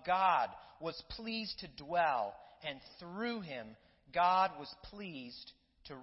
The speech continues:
reconcile to himself all things. You see, as Christian disciples, we don't get to make up the truth. We don't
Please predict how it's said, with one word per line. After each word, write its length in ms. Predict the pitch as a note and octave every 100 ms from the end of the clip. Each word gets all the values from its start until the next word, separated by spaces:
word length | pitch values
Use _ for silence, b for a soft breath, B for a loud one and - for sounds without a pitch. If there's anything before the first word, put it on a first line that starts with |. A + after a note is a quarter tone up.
| C#3+
reconcile 720 | G3 G#3+ G3+ - F#3 F3 F3 -
to 60 |
himself 580 | E3+ E3+ - D3 A#2 G#2 - - - _ _ _ _ _
all 340 | D3+ D#3 C#3 -
things. 340 | D#3 A#2 F2+ F2+ - _ _ _ _ _ _ _ _ _ _ _ _ _ _ _ _ - B B _
You 60 | D3+
see, 100 | G3
as 100 | F#3+ -
Christian 340 | - A3 G#3+ E3+
disciples, 640 | D3 - F#3+ F3+ B2 A#2 - -
we 100 | D3
don't 260 | F3+ F#3 C#3+
get 160 | D#3+ -
to 80 | C#3
make 260 | C#3+ -
up 100 | D#3 - -
the 60 | - -
truth. 160 | D#3 F2+ - - _ _ _ _ b b b b b b _
We 140 | D#3+
don't 240 | F#3+ G3